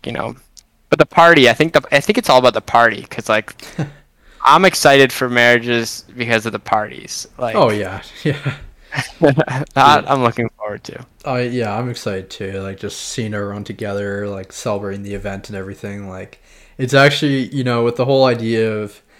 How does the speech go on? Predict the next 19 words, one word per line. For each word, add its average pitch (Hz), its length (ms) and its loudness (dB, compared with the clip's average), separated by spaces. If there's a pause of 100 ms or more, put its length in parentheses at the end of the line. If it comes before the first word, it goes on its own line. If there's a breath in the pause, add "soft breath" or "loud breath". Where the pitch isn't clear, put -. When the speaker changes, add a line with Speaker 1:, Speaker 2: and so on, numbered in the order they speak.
(360 soft breath)
Speaker 2:
you 113 100 -8
know, 98 180 -8
the 101 80 -6
curiosity 117 720 0
going 113 280 -2
away 110 600 -2
and 104 140 -8
the 104 60 -8
excitement 107 520 -6
of 101 80 -12
being 107 160 -8
a 104 40 -10
child 107 480 -6
and 107 160 -10
everything, 104 380 -10
like, 95 160 -14 (180)
going 107 240 -6
away, 101 380 -8
like, 98 320 -12